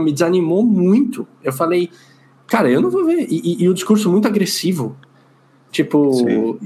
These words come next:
Speaker 1: "Vai, vai embora. Vai embora, então. Tipo, tranquilo. Pega uma, pega uma outra pessoa." <laughs> Ou então, sei lá. É, é, é, eu entendi. O, o, a pegada do documentário é exatamente o que você falou. Tipo, perfeito.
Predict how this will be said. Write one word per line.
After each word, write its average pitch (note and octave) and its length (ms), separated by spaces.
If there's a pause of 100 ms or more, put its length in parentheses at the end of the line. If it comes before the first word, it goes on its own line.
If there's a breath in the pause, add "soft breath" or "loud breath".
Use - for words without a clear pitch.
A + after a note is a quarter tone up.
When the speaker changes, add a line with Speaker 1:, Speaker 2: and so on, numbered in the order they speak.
Speaker 1:
"Vai, A#3 200
vai F#4+ 100
embora. F4+ 480 (500)
Vai G#3+ 140
embora, C#4 240
então. A3 500
Tipo, D3 320
tranquilo. G#3 600
Pega - 180
uma, G#3+ 200
pega G3 280
uma G3+ 80
outra G3+ 160
pessoa." D#3+ 480
<laughs> - 80
Ou F#3 300
então, E3 680
sei F3 140
lá. C3 240 (920 loud breath)
É, C3 100
é, B2+ 720
é, C3 60
eu D#3 140
entendi. F#3+ 420
O, C#3 80
o, D3 380
a D3 80
pegada E3+ 400
do G3+ 80
documentário F3+ 420
é E3 120
exatamente A3+ 460
o B3 40
que A#3+ 40
você G#3+ 180
falou. D3 400
Tipo, - 200
perfeito. E3+ 520